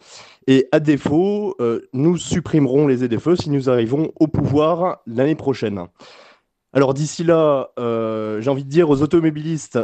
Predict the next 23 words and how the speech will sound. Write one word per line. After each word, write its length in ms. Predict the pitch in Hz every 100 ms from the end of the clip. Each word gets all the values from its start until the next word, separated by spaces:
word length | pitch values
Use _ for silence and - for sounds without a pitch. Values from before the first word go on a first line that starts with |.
| 135
ne 220 | 147 196
désespérez 580 | 190 175 165 - 135 127
pas 220 | 165 202
parce 260 | 143 -
que, 280 | - 139 127 - - _ _ -
euh, 100 | 113
ces 220 | - -
Z 340 | 185 175 165 156
F 120 | 170
E, 120 | 165
certes, 540 | 147 - 190 175 - 117 - _ -
techniquement, 760 | 190 - 180 165 170 160 147 -
elles 160 | 120
sont 300 | - 135 120 -
encore 320 | 147 - 147
en 80 | 127
place, 400 | 160 185 - -
mais 140 | 139
politiquement, 880 | 139 147 135 - 131 147 156 170 196 - - _ _ _
on 120 | 160 147
les 300 | 135 123 147
a, 320 | 160 165 151
euh, 140 | 120